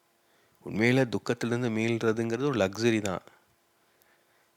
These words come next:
இப்ப நான் வந்து மூன்று வருடங்களாக இந்த பயணத்துல இருக்கேன். அந்த, என்னோட துக்கத்திலிருந்து வெளியேற்றுவதில் இருக்கேன் அப்படின்னா,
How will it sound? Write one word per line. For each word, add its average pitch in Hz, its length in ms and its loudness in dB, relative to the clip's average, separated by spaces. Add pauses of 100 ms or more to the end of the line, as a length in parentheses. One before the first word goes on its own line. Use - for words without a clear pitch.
இப்ப 87 220 -2
நான் 90 260 0
வந்து 98 760 0
மூன்று 95 300 -2
வருடங்களாக 107 880 0 (200)
இந்த 90 380 -4 (260)
பயணத்துல 92 460 -2
இருக்கேன். 92 540 -4 (100)
அந்த, 82 440 -6
என்னோட 82 220 -4
துக்கத்திலிருந்து 87 840 -4
வெளியேற்றுவதில் 87 600 -2
இருக்கேன் 87 420 -4
அப்படின்னா, 98 480 -2